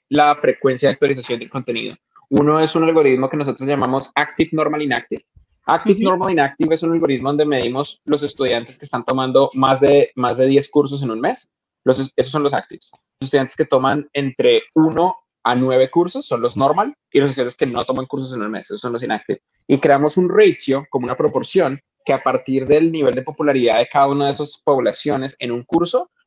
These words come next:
Speaker 1: nos da el
Speaker 2: Ujú.
Speaker 1: nivel de importancia de que un curso es actualizado. Y luego, el otro algoritmo es simplemente tiempo. Miramos cuando un
Speaker 2: Ujú.
Speaker 1: curso lleva más de doce meses y tenemos, eh, Platzi tiene un equipo, eh, una,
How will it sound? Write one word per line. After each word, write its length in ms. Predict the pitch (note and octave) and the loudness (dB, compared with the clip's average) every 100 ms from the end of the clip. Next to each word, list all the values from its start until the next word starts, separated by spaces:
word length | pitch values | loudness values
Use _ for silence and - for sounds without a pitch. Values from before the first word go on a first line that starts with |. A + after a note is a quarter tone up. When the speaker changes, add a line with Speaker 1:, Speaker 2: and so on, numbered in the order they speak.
| - | 0
Speaker 1:
nos 280 | C3+ A#2+ | 0 2
da 140 | A#2+ B2 | 2 2
el 80 | B2 | 2
Speaker 2:
Ujú. 40 | C#3+ | 2
Speaker 1:
nivel 240 | C#3+ C#3+ | 2 2
de 60 | D3 | 0
importancia 600 | D3+ D3 C#3+ - B2+ E3 | -2 -4 -2 -2 -2 0
de 60 | F3 | 0
que 60 | |
un 60 | C3 | -2
curso 220 | - A#2+ | -6 -6
es 60 | B2+ | -8
actualizado. 500 | - C3+ A#2 A2 C2+ - _ _ | -10 -8 -2 0 -2 -6 _ _
Y 100 | E3+ | 4
luego, 460 | A3 G#3+ C#3 E3 - | 6 6 4 2 -2
el 160 | - B2+ | -2 0
otro 180 | B2 C#3 | -2 -2
algoritmo 320 | D3 C#3 B2 | -4 -6 -6
es 40 | B2+ | -10
simplemente 400 | C3+ C3+ D3+ C3 | -8 -6 -8 -2
tiempo. 320 | F3 D#3+ - _ _ _ | -2 -2 -10 _ _ _
Miramos 380 | - C#3 C3 - | -2 2 2 -2
cuando 200 | - D#3 | -4 -6
un 60 | C3+ | -4
Speaker 2:
Ujú. 60 | |
Speaker 1:
curso 160 | C#3 C3+ | -4 -2
lleva 160 | C#3 C#3+ | 0 2
más 200 | D3 C#3+ | 2 2
de 120 | D3 | 2
doce 320 | D3 D3 D3 | 2 0 2
meses 400 | F3+ F3 C3+ C3+ - | 0 0 -4 -4 -6
y 120 | - | -2
tenemos, 560 | B2+ A#2+ B2 C3 - - | 0 0 -6 -8 -12 0
eh, 220 | C3 A#2 | 2 2
Platzi 380 | C#3+ C3+ - D3+ | 2 2 0 -2
tiene 220 | D#3 D3+ | 2 2
un 100 | D#3 | 2
equipo, 560 | D#3 - - E3+ - E3+ F3 - | -4 -6 -8 -4 2 2 2 -2
eh, 640 | C3+ B2+ A#2+ A#2 A2+ A2 | -2 0 2 4 4 2
una, 200 | A#2+ C3+ | -4 -8